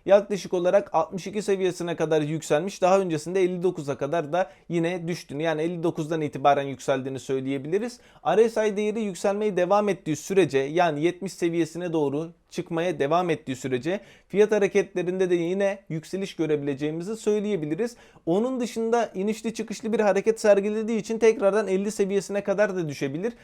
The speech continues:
Zaten böyle bir durumda fiyat hareketlerinin de yeşil çizgiye kadar düşmesini bekleyebiliriz. Yani önümüzdeki günlerde R S I değerini takip etmekte fayda var. Zaten arkadaşlar R S I yetmişe doğru çıktıkça altı seksen üçlük direnç bölgesinin de yukarı yönlü kırılıp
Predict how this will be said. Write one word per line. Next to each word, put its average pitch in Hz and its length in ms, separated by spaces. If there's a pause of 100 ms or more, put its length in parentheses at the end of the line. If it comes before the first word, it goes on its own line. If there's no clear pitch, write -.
(160)
Zaten 185 480
böyle 214 300
bir 151 200
durumda 180 280
fiyat 208 260
hareketlerinin 165 800
de 196 60
yeşil 175 400
çizgiye 147 420
kadar 185 400
düşmesini 180 520
bekleyebiliriz. 131 920
Yani 220 260
önümüzdeki 220 580
günlerde 170 540 (280)
R 185 200
S 196 200
I 160 80
değerini 160 360
takip 175 360
etmekte 165 440
fayda 190 360
var. 139 120
Zaten 190 380
arkadaşlar 180 680
R 185 100
S 185 140
I 180 60
yetmişe 180 380
doğru 170 200
çıktıkça 185 580 (180)
altı 147 320
seksen 180 360
üçlük 170 340
direnç 170 300
bölgesinin 170 560
de 202 40
yukarı 180 320
yönlü 165 300
kırılıp 160 540